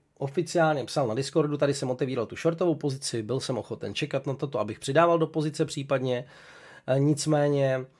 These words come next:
spousta lidí samozřejmě, e, v té skupině sleduje to, jakým způsobem to dělám, což je samozřejmě dobře, proto tu jste. A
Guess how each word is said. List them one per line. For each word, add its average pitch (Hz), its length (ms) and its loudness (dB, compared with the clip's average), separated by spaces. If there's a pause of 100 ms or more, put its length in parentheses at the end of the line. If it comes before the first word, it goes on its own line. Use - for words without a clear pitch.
(800)
spousta 196 400 4
lidí 147 240 2
samozřejmě, 165 400 4
e, 175 80 -2 (340)
v - 100 -20
té 160 140 -2
skupině 160 380 0
sleduje 156 320 4
to, 160 100 0
jakým 143 200 0
způsobem 147 440 -2
to 120 100 -6
dělám, 113 520 0
což - 200 -8
je - 60 -10
samozřejmě 107 340 -8
dobře, 104 240 -6
proto 139 260 -10
tu - 140 -16
jste. 175 400 -2 (640)
A 113 520 0